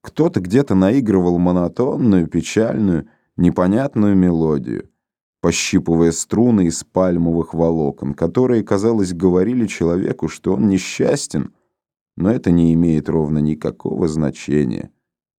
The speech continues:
потому что ничего не меняет. «Береги себя, Эмили», повторил мистер Левер.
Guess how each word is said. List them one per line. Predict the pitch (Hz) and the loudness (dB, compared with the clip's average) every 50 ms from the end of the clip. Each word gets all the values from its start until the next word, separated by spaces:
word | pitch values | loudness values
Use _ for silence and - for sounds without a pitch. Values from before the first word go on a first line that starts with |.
| _ _ | _ _
потому | - - - - 78 80 92 - | -8 -6 -4 -2 -2 -2 -2 -4
что | - - - - 85 80 73 - _ _ _ _ _ _ _ _ | -6 -8 -6 -4 -4 -4 -4 -6 _ _ _ _ _ _ _ _
ничего | - 85 110 127 - - - - 85 76 71 71 73 73 | -2 -2 0 -2 -2 -6 -6 -4 -2 0 0 0 0 0
не | 69 65 57 | 0 -2 -2
меняет. | 55 58 62 60 58 57 53 50 50 - - _ _ _ _ _ _ _ _ _ _ _ _ _ _ _ _ _ _ _ _ _ _ _ _ | -4 -4 -4 -4 -4 -6 -6 -8 -10 -12 -16 _ _ _ _ _ _ _ _ _ _ _ _ _ _ _ _ _ _ _ _ _ _ _ _
«Береги | - - 208 208 190 175 135 113 113 117 117 113 | 0 2 4 6 6 4 4 4 4 6 6 4
себя, | 110 - 107 95 101 104 - - | 4 2 2 2 4 2 2 0
Эмили», | - 98 98 98 95 95 92 92 90 90 90 87 82 80 - _ _ _ _ _ _ | 2 2 4 4 4 4 4 4 4 4 2 2 0 -4 -10 _ _ _ _ _ _
повторил | - 85 80 - 95 90 92 95 90 | -4 -4 -2 0 2 4 4 4 4
мистер | 90 90 90 90 - - - 85 87 | 4 2 2 0 -2 -2 -2 0 2
Левер. | 87 87 85 82 78 78 76 71 - | 2 2 2 2 0 -2 -4 -6 -8